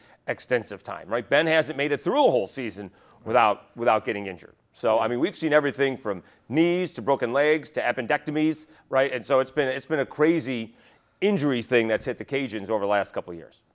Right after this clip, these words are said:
Speaker 2: That's just the quarterbacks we're talking about. I mean,
Speaker 1: Right,
Speaker 2: there's,
Speaker 1: right.
Speaker 2: there's, there's all kinds of different positions, and, and we're gonna talk more about this a little later on, but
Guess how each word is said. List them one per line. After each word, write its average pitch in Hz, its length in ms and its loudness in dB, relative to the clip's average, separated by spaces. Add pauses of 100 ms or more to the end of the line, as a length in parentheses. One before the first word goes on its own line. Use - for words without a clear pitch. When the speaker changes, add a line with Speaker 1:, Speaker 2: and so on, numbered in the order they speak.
(120)
Speaker 2:
That's 180 240 -4
just 156 220 -6
the 131 100 -8
quarterbacks 131 720 -2
we're 170 120 -8
talking 117 400 -8
about. 113 240 -6
I 117 40 -8
mean, 120 60 0
Speaker 1:
Right, 127 300 6
Speaker 2:
there's, - 200 4
Speaker 1:
right. 104 120 -4
Speaker 2:
there's, 147 280 0
there's 156 240 -2
all 151 160 2
kinds 165 400 -6
of 120 120 -10
different 123 580 -8
positions, 139 520 -10
and, 117 160 -10 (320)
and 131 460 -10 (440)
we're 143 160 -6
gonna 160 140 -2
talk 156 300 0
more 143 140 2
about 131 200 0
this 127 160 -8
a 135 40 -6
little 127 220 0
later 123 300 -2
on, 120 220 -2
but 120 200 -4